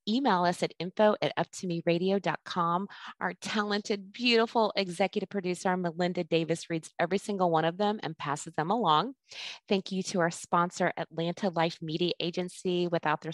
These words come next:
support, these shows would not be possible. And finally, thank you to our special guest, Johnny. And I encourage everyone listening to check out his YouTube channel. And like I said, I will have his info and his YouTube channel info in our show notes.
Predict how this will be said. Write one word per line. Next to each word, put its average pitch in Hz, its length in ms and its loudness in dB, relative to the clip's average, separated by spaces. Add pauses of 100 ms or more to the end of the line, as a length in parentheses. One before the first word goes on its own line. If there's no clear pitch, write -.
support, 160 360 -2
these 160 140 -6
shows 165 400 0
would 156 160 -2
not 143 420 -2
be 190 100 -6
possible. 208 640 -2 (560)
And 302 180 -8
finally, 202 400 -2
thank 185 320 -4
you 185 120 -4
to - 180 -4
our 170 100 4
special - 480 -4
guest, 202 380 -2
Johnny. 170 640 0
And 170 220 0 (320)
I 262 40 2
encourage 349 280 4
everyone 226 400 2
listening 202 400 0
to 190 120 -2
check - 300 0
out 180 120 2
his 208 220 -6
YouTube 185 360 -6
channel. 175 400 0
And 180 160 2 (240)
like 262 180 2
I 440 60 4
said, 214 340 2
I 185 80 2
will 196 200 0
have 196 180 0
his 220 180 -6
info 180 680 2
and 175 100 -6
his 165 200 -6
YouTube 208 460 -2
channel 190 420 2
info 180 380 2
in 165 140 -2
our 175 80 -2
show 180 220 0
notes. 175 400 0